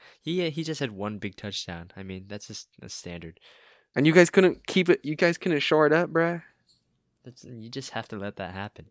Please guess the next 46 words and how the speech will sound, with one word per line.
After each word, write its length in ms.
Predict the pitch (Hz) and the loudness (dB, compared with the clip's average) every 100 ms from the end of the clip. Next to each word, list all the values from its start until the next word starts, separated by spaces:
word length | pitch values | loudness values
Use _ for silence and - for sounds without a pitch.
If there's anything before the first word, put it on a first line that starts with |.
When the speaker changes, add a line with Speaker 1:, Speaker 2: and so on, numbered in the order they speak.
| _ _ _ _ _ _ _ _ _ _ _ _ _ _ | _ _ _ _ _ _ _ _ _ _ _ _ _ _
Speaker 2:
Yeah, 500 | 65 78 67 60 67 62 | -12 -10 -10 -12 -12 -12
oh 100 | 107 | -12
man. 640 | 98 95 95 98 95 95 _ _ _ _ - | -10 -10 -8 -6 -8 -10 _ _ _ _ -14
Speaker 1:
All 60 | 90 | -12
right, 120 | 85 | -8
just 200 | - - | -8 -4
go. 100 | 120 | -2
Speaker 2:
I, 200 | 135 123 | 0 0
I 40 | 139 | 0
Speaker 1:
Go 100 | 143 | 0
Speaker 2:
can't 100 | 139 | 0
Speaker 1:
with 100 | 107 | -2
Speaker 2:
let 80 | |
Speaker 1:
your 60 | 113 | -4
Speaker 2:
it 60 | - | -4
Speaker 1:
crazy 300 | 123 104 104 | -6 -4 -8
pick, 300 | - 98 _ | -10 -12 _
Speaker 2:
<laughs> 20 | |
Speaker 1:
guy. 760 | 175 - 262 - - - 165 165 311 302 254 - | -2 2 2 4 4 6 2 -2 -12 -12 -16 -2
Speaker 2:
Uh, 600 | 135 139 131 120 113 110 110 107 | 2 4 4 0 -4 -8 -10 -6
Speaker 1:
Our 120 | 107 | -2
listeners 400 | 127 127 135 110 | 2 2 0 2
Speaker 2:
okay. 60 | |
Speaker 1:
all 140 | 113 123 | 2 2
contributed 720 | 135 123 127 120 120 120 127 - _ - | -2 -6 -4 -4 -4 -6 -8 -20 _ -12
to 140 | 110 | -10
these 320 | 98 98 95 - _ _ | -8 -8 -10 -18 _ _
wonderfully 680 | 101 101 117 127 127 - 101 | -16 -8 -6 -6 -8 -8 -8
sane 420 | - 107 120 120 | -8 -6 -6 -6
picks 360 | - 92 - - | -8 -10 -12 -12
here, 260 | 90 95 - _ _ _ | -10 -10 -14 _ _ _
and 120 | 95 | -8
then 220 | 92 95 113 | -6 -4 -4
Speaker 2:
Yeah. 280 | 127 127 120 | -6 -6 -6
Speaker 1:
we're 100 | 104 | -6
just 180 | 110 117 | -6 -6
gonna 120 | 101 | -8
blow 280 | 90 104 110 | -4 -4 -2
it 80 | 110 | -2
out 180 | 107 | -2
all 240 | 104 101 104 | -2 -4 -6
of 140 | 101 - - | -8 -12 -6
the 80 | 131 | -6
<laughs> 140 | - | -4
water 220 | 110 - | -8 -8
here. 320 | 104 - 101 | -12 -10 -10